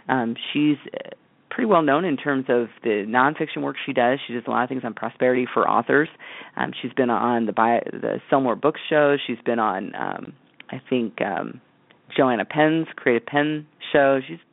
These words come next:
been out and about doing a lot of different shows. So she'll be on the Back Porch Writer Show April twelfth. That's Honore Corder. So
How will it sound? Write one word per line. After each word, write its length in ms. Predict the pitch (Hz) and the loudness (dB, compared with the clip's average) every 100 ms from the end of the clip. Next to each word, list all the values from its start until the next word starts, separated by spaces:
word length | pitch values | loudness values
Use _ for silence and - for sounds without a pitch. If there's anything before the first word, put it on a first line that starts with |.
| - - _ | -20 -20 _
been 140 | 202 202 | -2 2
out 160 | 190 | 2
and 80 | - | 0
about 360 | 139 147 151 - | 2 4 4 2
doing 200 | 135 123 | -4 -2
a 40 | |
lot 180 | 117 120 | -2 -2
of 120 | 123 | -4
different 220 | - 110 - | -6 -10 -4
shows. 220 | 113 98 - | -2 -2 -6
So 60 | |
she'll 180 | 117 175 | -6 -4
be 80 | 185 | -2
on 80 | 180 | 0
the 40 | |
Back 180 | 151 143 | -2 -2
Porch 140 | 139 - | -6 -2
Writer 220 | 120 117 | 0 0
Show 200 | - 117 - - - - | -2 -2 -4 -20 -16 0
April 300 | 131 131 120 | 2 2 -2
twelfth. 360 | - 95 - - | 2 2 2 0
That's 140 | 110 | -4
Honore 320 | - 117 117 117 | -2 -2 -2 -6
Corder. 520 | - 139 135 151 190 - | -8 -4 -2 -2 -6 0
So 180 | 117 | 0